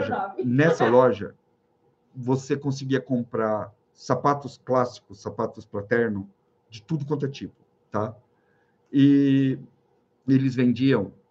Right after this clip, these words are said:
Speaker 1: o mesmo sapato em várias alturas de cano. Então, você conseguia comprar uma bota, por exemplo,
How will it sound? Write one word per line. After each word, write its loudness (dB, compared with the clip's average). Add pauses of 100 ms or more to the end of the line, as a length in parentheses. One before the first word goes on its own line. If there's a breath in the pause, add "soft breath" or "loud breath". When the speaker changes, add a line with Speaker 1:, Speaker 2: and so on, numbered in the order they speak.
(160)
Speaker 1:
o 0
mesmo 4
sapato -4 (540)
em 0
várias 2
alturas -4
de -20
cano. -4
Então, -8
você -14
conseguia -4
comprar -4
uma 0
bota, -2
por -14
exemplo, -6